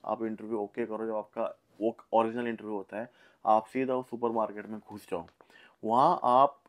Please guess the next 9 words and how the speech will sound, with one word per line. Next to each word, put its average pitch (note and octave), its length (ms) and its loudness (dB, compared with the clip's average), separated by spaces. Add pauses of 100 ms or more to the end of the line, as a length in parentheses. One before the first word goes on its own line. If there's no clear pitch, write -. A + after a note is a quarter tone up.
(140)
जब A#2 140 -10
दरवाजे A2 540 2
से D3 180 -6
घूम A#2 520 -4
के C3+ 160 -6
एग्जिट B2+ 460 -4
मारते G#2 360 -4
हो A2+ 60 -4
ना, B2+ 180 -6